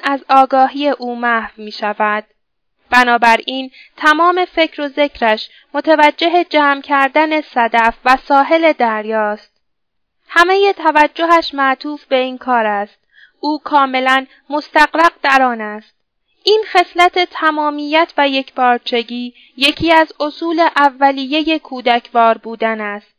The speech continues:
این همان تمرکز است، شور است، کلیت است. و دوم اینکه کودک معصوم است. او از روی ندانم کاری عمل می کند. او هرگز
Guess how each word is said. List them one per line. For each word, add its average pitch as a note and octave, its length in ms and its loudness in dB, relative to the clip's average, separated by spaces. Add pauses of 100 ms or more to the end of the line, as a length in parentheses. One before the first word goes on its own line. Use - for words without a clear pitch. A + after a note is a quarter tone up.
(760)
این G4 200 0
همان F4+ 380 0
تمرکز B3+ 680 -4
است، G#3+ 340 -6
شور C4 420 -10
است، G#3+ 340 -4 (120)
کلیت B3 680 -2
است. G#3 380 -14 (920)
و B3+ 120 0
دوم C4 460 -2
اینکه B3 580 -4 (260)
کودک F4 580 0
معصوم C4+ 580 -6
است. G#3+ 340 -10 (440)
او G4 200 4
از F#4 220 4
روی F#4 380 0
ندانم D4+ 540 0
کاری D4+ 400 0
عمل A3+ 360 -6
می G#3+ 140 -14
کند. G#3+ 460 -8 (340)
او D#4 240 -4
هرگز C#4 500 0